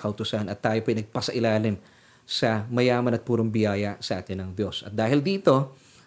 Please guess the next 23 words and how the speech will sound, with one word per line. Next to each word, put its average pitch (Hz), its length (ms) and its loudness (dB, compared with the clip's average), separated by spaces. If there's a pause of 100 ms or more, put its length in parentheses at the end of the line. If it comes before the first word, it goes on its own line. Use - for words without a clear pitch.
(120)
ay 127 160 0
inaangkin 143 400 2
po 147 80 0
natin, 131 320 0
ibinigay 139 480 2
ng 196 160 2
Diyos 131 480 4 (240)
ang 156 160 0
kanyang 160 480 -2
kaloob 147 400 -2
sa - 160 0
atin. 143 240 -2
Sino 175 240 2
po 165 160 2
siya? 120 240 -2 (480)
Ang 135 80 -2
kanyang 147 320 0
bugtong 127 560 -2
na - 80 -6
anak. 101 240 -4 (560)
So, 113 160 0
na-realize 117 560 2
po 127 100 0